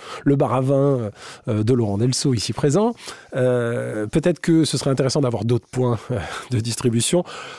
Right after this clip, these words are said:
En fait, euh, si vous, vous êtes, euh, professionnel du vin, caviste ou restaurateur et que vous souhaitez commander la cuvée, l'offrir à vos clients, bah, faites-nous signe. Voilà, envoyez-nous un mot, euh, à, euh,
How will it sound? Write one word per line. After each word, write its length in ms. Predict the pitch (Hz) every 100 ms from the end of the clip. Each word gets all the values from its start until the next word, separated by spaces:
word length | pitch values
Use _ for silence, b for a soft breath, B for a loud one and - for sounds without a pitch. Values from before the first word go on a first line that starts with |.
| B B 151
En 100 | 131
fait, 300 | 208 208 -
euh, 320 | 135 127 127 - -
si 240 | - -
vous, 220 | 185 214
vous 260 | 190 156 147
êtes, 320 | 151 - - -
euh, 300 | 131 120 117
professionnel 440 | 104 113 - 123 117
du 140 | 139
vin, 240 | 135 131 131
caviste 540 | 156 135 123 131 -
ou 80 | 117
restaurateur 500 | 123 - 127 123 127
et 60 |
que 60 | 117
vous 40 |
souhaitez 320 | 120 151 - 147
commander 380 | 160 147 143
la 100 | 127
cuvée, 540 | 107 147 135 143 139 113
l'offrir 340 | 127 120 147
à 40 | 120
vos 120 | 120
clients, 380 | - 120 143 196 B B -
bah, 80 | 127
faites-nous 300 | 170 - 151
signe. 320 | - 135 98
Voilà, 240 | 104 90
envoyez-nous 500 | 95 107 123 127 135
un 80 | 117
mot, 380 | 120 131 160 175 B B B
euh, 960 | - 110 107 101 101 98 104 104 101 101
à, 340 | 95 101 101 98
euh, 360 | 95 92 95